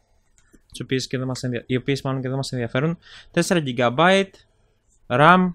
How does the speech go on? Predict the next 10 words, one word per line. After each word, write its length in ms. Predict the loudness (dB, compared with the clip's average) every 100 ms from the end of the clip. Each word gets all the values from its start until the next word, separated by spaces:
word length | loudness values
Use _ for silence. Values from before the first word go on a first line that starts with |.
| -6
εξήντα 380 | -6 -2 -2 0
τέσσερα 320 | 0 0 -2
gigabyte 720 | -2 -2 0 2 4 2 -2 -6
εσωτερικό 580 | -6 -4 -6 -4 -2
χώρο. 460 | -2 0 2 0 -6 -18 -20 -4
Καθαρό 460 | 0 2 4 4
Android. 280 | 4 4 4 -2 -18 -20 -20 -16
Ε, 100 | 2
μία 240 | 6 8 8
συμβουλή. 600 | 4 4 4 0 -2